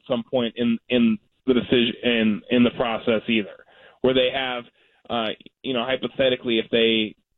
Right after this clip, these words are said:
have Morris handle the stuff that they want him to handle through this portion of the offseason,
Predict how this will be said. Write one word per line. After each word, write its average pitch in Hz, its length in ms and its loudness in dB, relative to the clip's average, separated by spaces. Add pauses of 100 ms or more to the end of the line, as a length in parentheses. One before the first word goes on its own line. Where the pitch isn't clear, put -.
(120)
have 131 180 -4
Morris 127 460 0
handle 123 320 0
the 110 80 -6
stuff 123 220 0
that 113 100 -16
they 117 120 2
want 117 280 2
him 120 160 -2
to 110 80 0
handle 117 400 0
through 117 160 2
this - 120 -4
portion 120 320 0
of 110 60 2
the 113 80 2
offseason, 120 600 -2